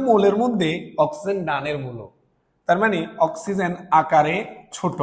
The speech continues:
So এই আকারে ছোট মৌলটার আয়নীকরণ শক্তি বেশি হওয়া উচিত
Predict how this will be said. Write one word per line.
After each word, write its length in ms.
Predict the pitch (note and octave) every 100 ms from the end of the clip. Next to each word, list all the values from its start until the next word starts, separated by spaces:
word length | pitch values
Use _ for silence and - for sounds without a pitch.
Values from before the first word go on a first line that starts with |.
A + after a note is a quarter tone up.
| A#2+ G#2 - _ _ _ _ -
So 60 | G3+ G3+ G3+
এই 80 | G#3 E3
আকারে 300 | F3+ G3 G3 G3 -
ছোট 140 | G3+ B3 A#3
মৌলটার 480 | F3+ E3 F3 D#3 D3 - _ C3+
আয়নীকরণ 380 | C#3 C#3 C#3 C#3+ D#3
শক্তি 180 | E3 D#3
বেশি 160 | C#3 F#3 F#3
হওয়া 120 | F#3 G3
উচিত 200 | A#3